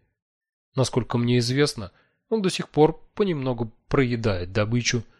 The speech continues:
в своём ландоландском поместье в обществе любящей жены и нескольких внуков. То есть жизнь его сложилась весьма удачно,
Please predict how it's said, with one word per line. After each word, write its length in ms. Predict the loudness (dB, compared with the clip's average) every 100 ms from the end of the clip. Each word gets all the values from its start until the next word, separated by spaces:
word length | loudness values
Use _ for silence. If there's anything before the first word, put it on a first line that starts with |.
| _
в 80 | -4
своём 360 | 4 6 6 4
ландоландском 680 | 0 2 2 2 -4 -6 -2
поместье 580 | -2 0 -4 -4 -8 -8 _ _
в 80 | 0
обществе 400 | 0 -2 -2 -2
любящей 440 | 0 -2 -2 -2
жены 420 | -2 -2 0 -2 -6 _ _
и 120 | -2
нескольких 640 | -2 -4 -6 -8 -8 -8
внуков. 500 | -8 -8 -8 -12 -14 -18 _ -20 -20 _ _ _ _ _ _ _
То 140 | 2 2
есть 280 | 2 -6 -4
жизнь 340 | 0 0 2
его 200 | 4 4
сложилась 500 | 2 0 2 -2 -2
весьма 340 | -2 2 2
удачно, 640 | 2 2 2 2 -2 -6